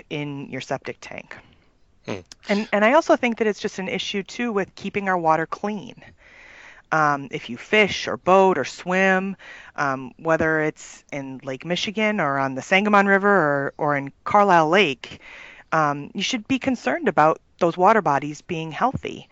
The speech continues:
Speaker 1: uh, 'cause that means that it's safe to recreate in those water bodies. So keeping microplastic out of the environment, um,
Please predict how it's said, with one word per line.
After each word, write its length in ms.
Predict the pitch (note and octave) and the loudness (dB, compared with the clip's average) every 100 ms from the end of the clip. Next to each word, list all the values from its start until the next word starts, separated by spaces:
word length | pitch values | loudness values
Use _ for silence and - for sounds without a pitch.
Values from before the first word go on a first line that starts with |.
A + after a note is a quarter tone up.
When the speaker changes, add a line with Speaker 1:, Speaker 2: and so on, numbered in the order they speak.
| - - - | -20 -20 -6
Speaker 1:
uh, 180 | D#3+ D#3+ | -2 0
'cause 160 | G3 | 0
that 200 | G#3 G3+ | 4 4
means 400 | G3 F#3+ F#3+ - | 2 -4 -4 -8
that 260 | - E3 - _ - | -2 0 -2 _ -6
it's 200 | D#3 - | -6 -6
safe 640 | - - C#3+ B2 A#2 - _ _ _ | -20 -8 -6 -6 -8 -18 _ _ _
to 200 | - C#3 - - | -8 -8 -8 0
recreate 480 | F3 - G#2 - - | 0 0 -8 -10 -12
in 100 | C3 | -10
those 200 | B2 A2+ | -10 -8
water 280 | A2+ G#2 - _ | -6 -6 -8 _
bodies. 580 | G2+ - - - - _ _ - - | -14 -14 -20 -20 -20 _ _ -20 -20
So 260 | _ - D#3 | _ -2 -2
keeping 400 | - A#3+ A#3+ G#3 | -2 -2 -2 2
microplastic 600 | F#3 F#3 F3+ E3 - D#3+ | 0 0 0 0 0 -4
out 100 | C#3+ | -2
of 60 | C#3 | -2
the 60 | |
environment, 580 | C#3 C#3 C#3 C#3 C3+ C3+ - | -4 -2 -2 -2 -6 -8 -8
um, 340 | C3+ B2+ C3 | -6 -6 -10